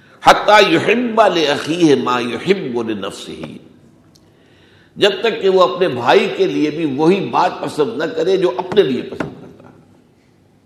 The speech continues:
اب اس میں ایک بات تو ذہن میں یہ رکھیے کہ اس قسم کی احادیث کے ضمن میں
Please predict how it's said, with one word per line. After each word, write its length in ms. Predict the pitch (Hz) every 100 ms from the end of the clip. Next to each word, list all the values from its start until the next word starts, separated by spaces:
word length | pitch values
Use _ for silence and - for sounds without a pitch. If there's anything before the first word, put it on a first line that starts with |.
| _ _ _ _ _ _ _ _ _ -
اب 100 | 151
اس 80 |
میں 160 | 131 170
ایک 160 | 196 175
بات 220 | 165 165
تو 160 | 143
ذہن 160 | 135 135
میں 80 | 120
یہ 100 | 117
رکھیے 540 | 95 85 101 104 - - - _ _ -
کہ 60 |
اس 180 | 160 -
قسم 300 | 156 151 165
کی 140 | 147 123
احادیث 520 | 110 110 110 139 151
کے 120 | 123
ضمن 260 | 104 98 104
میں 200 | 85